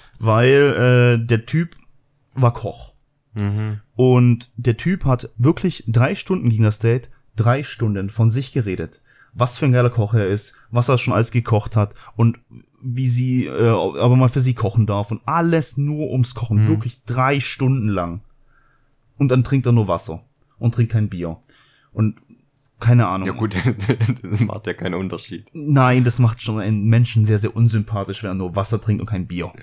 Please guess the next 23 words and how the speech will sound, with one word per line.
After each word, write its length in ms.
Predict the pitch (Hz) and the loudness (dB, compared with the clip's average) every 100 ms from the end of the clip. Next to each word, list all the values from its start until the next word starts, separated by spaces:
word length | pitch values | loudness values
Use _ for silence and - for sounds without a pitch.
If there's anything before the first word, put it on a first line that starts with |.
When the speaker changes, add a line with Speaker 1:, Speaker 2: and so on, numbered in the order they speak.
| - | -18
Speaker 2:
Ich 220 | 101 - | -16 -8
würd 160 | 101 85 | -6 -4
auch, 180 | 85 95 | -4 -2
wenn 120 | 95 | -2
ich 80 | 90 | -4
jetzt 160 | 85 | -8
auf 100 | 90 | -10
ein 100 | 87 | -10
Date 280 | 80 87 82 | -6 -6 -6
gehe, 160 | 87 82 | -10 -6
Wasser 280 | 90 104 95 | -6 -6 -8
trinken, 460 | 92 87 87 87 | -8 -12 -12 -10
weil 80 | 82 | -10
das 220 | 85 - | -12 -16
tut 240 | - 90 90 | -14 -8 -6
der 100 | 85 | -6
Unterhaltung 560 | 90 85 82 92 95 | -6 -4 -4 -4 -6
absolut 360 | 87 - 95 85 | -8 -8 -12 -8
keinen 200 | 87 85 | -8 -8
Beinbruch. 540 | 85 101 117 87 - _ _ _ _ _ _ _ _ _ _ _ - | -6 -4 -6 -10 -14 _ _ _ _ _ _ _ _ _ _ _ -8
Speaker 1:
Du 80 | |
schmeckst, 460 | 107 104 107 - - | -2 0 0 -4 -12
du, 200 | 110 113 | -12 -12